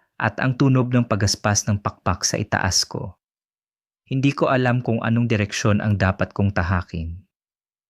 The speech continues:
Pero alam kong hindi ako pwedeng tumigil at maghintay. Kailangan kong patuloy na gumalaw at humanap ng ligtas na lugar. Sa gitna ng aking pagkataranta, nakakita ako ng ilaw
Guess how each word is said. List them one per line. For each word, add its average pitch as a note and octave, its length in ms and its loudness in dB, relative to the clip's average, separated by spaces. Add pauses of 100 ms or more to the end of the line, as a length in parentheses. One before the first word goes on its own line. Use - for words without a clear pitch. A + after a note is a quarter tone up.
(260)
Pero D3+ 320 2
alam C#3 240 0
kong C3+ 240 0
hindi C3+ 240 2
ako B2 240 -4
pwedeng A2 320 0
tumigil G#2 560 2
at - 160 -4
maghintay. F2 720 -2 (880)
Kailangan D3+ 560 0
kong E3 160 -2
patuloy C3 480 0
na B2+ 80 0
gumalaw A2 560 2
at - 240 -6
humanap G#2+ 480 2
ng A2 80 0
ligtas G2+ 400 -2
na G#2+ 80 0
lugar. F2+ 560 -2 (880)
Sa - 160 -6
gitna D#3 400 2
ng D#3 160 2
aking C3 400 0
pagkataranta, A#2 960 0
nakakita C#3 640 0
ako B2 160 0
ng A#2 160 2
ilaw G2+ 240 0